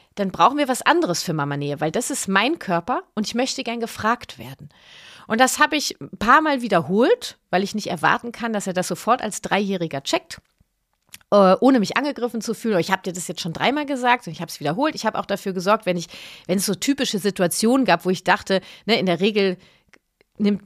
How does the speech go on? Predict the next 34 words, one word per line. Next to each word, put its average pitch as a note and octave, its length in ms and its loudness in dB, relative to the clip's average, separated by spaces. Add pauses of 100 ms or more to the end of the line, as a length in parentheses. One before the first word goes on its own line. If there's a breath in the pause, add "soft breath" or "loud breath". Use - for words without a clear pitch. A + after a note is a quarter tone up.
(360)
greift G3 280 -2
er, F#3 100 0
packt G3 340 -6
er F#3 60 2
dann F3+ 140 2
gerne E3 180 2
an D3+ 80 -2
meinen E3 160 0
Busen, C#4+ 340 2
hab A3+ 100 2
ich A3 80 -6
schon G#3 120 -4
direkt G#3 300 0
vorher A#3 460 4
irgendwie G3 220 -4
geguckt, G3 440 -4
dass F3 120 -8
ich F#3 140 -12
mich F3 180 -6
abgrenze, G#3 580 -4
sag F3+ 200 -12
hier F3+ 400 -8
Raum G#3+ 240 2
und F3+ 140 -10
so F3+ 100 -8
und - 100 -10
stopp, - 300 2
wir F#3 80 -4
brauchen F#3 300 0
jetzt E3 160 -8
eine, - 140 -6
du F3 100 -10
brauchst E3+ 240 -4
Mama-Nähe, A#3 560 4